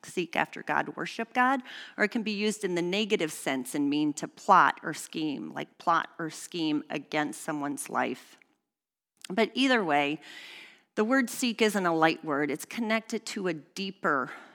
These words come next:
context. It's connected to seeking with our heart, our heart, that core orienting faculty of our being that directs our hopes and our dreams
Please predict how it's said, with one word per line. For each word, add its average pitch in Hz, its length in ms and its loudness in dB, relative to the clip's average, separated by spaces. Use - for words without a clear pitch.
context. 156 680 0
It's 175 160 -8
connected 240 580 -2
to 208 140 -4
seeking 190 640 -6
with 165 200 -4
our 147 160 2
heart, - 540 -2
our 190 180 6
heart, - 460 4
that - 280 0
core 247 640 0
orienting 202 680 0
faculty 160 1120 2
of 160 140 0
our 151 160 2
being 131 560 -6
that - 180 0
directs 170 680 2
our 147 160 2
hopes - 720 -4
and 147 140 -6
our 147 100 0
dreams 208 840 -4